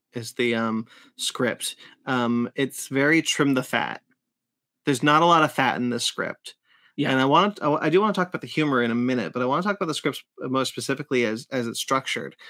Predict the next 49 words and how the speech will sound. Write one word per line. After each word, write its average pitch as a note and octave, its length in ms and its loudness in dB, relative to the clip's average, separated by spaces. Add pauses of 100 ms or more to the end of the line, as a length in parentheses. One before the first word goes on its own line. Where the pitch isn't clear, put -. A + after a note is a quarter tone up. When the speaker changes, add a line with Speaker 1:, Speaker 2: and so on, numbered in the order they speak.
(200)
Speaker 1:
because D3 460 2 (480)
it F#3 120 2
almost G3 520 4
looks E3 240 2
like B2 480 0 (1120)
the D3+ 160 0
quest - 480 0
is D#3+ 140 2
to - 100 -4
get C#3+ 200 0
to D3+ 100 -4
the C3+ 100 -2
Dark G#2 240 -2
Forest, - 500 -8 (220)
but D3+ 100 -4
they F3+ 60 2
get B3+ 140 2
to - 80 -2
the D#4+ 100 0
Dark A#3+ 200 2
Forest G#3 260 4
at D#3+ 80 4
the D#3 100 2
end D3 100 4
of C#3+ 80 2
the B2+ 60 -2
se-, - 220 -4
at C#3+ 100 0
the D3 60 0
end C#3 100 0
of A#2+ 60 -4
the A#2 80 -8
first B2 200 -2
act. - 420 -10 (440)
Speaker 2:
Mm-hmm. E3+ 240 -4 (600)
Speaker 1:
And D#3+ 180 4
then E3+ 140 8
they F#3 100 6
go, D#3 280 4
then E3 420 2
the D#3 80 2
Dark E3+ 220 4
Forest D#3 340 2
is C3+ 80 -10
the C3+ 80 -6
second C3 260 0
and A#2+ 140 -4
third A#2+ 240 -2
act. - 260 -20